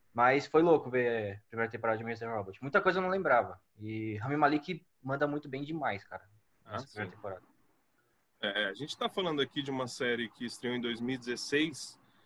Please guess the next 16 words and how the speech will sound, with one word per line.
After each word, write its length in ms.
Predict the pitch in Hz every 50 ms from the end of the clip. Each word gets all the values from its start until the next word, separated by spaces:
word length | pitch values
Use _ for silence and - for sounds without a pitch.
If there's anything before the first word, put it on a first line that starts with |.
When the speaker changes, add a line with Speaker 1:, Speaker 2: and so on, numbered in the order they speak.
| _ _ _ -
Speaker 2:
e 640 | 113 113 117 117 117 117 113 107 107 104 101 101 95
o 60 | - 117
Rami 220 | 120 139 147 165
Malek, 380 | 156 139 127 127 135 127 123 -
como 260 | - 135 120 123 120
você 100 | 117 -
falou, 300 | - - 117 110 117 120
f-, 220 | - - - - -
ganhou 600 | - 113 113 113 143 170 180 170 151 143 160 175
o 80 | 156 131
Emmy 200 | 127 135 139 135
de 80 | 123 123
melhor 280 | 120 117 117 127 147
ator 260 | 147 - - 127 120
naquele 380 | 117 117 110 - 127 123 120 110
ano. 360 | 107 104 104 110 117 123 135